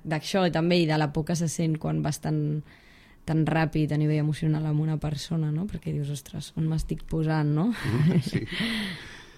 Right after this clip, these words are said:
Speaker 2: I tant en Precipitat com en Cafè amb llet, em, el que és el, el petó com a símbol, el, el tens molt profund o és una qüestió... És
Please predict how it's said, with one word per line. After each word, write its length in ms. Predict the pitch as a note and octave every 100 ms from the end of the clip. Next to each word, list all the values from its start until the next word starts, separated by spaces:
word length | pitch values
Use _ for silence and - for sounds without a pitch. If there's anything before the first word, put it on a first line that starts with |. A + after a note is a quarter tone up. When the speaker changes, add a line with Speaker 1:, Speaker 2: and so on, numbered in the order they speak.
| - -
Speaker 2:
I 100 | A2
tant 220 | A2 A#2+
en 120 | A#2
Precipitat 540 | G2+ G2 A2+ G#2 G2 G#2
com 320 | C3+ B2 G#2+
en 180 | G2 G#2
Cafè 220 | G#2 G#2
amb 120 | G#2 G#2
llet, 300 | G#2+ - -
em, 440 | A2+ A2 G#2 G2 F2+ E2+ F2 F2+ - _
el 160 | - G2
que 120 | -
és 80 | F#2
el, 160 | A#2+ A2+ - - _ _ -
el 100 | A#2+
petó 280 | G#2+ - G#2
com 160 | C3
a 60 | B2
símbol, 400 | - A2 C3+ D3+ - _ _ _ _ -
el, 300 | B2 - -
el 180 | - A#2
tens 180 | A2+ G2
molt 300 | A#2 G#2+ G#2 -
profund 420 | G2 A#2+ D#3+ D#3+
o 60 | G#2
és 160 | G#2+ G2+
una 200 | A#2+ G#2+
qüestió... 440 | G2+ G2+ - G#2 G2+ G2 G2 G2+ G2+ G#2 - D3 - - - - -
És 240 | A#2 -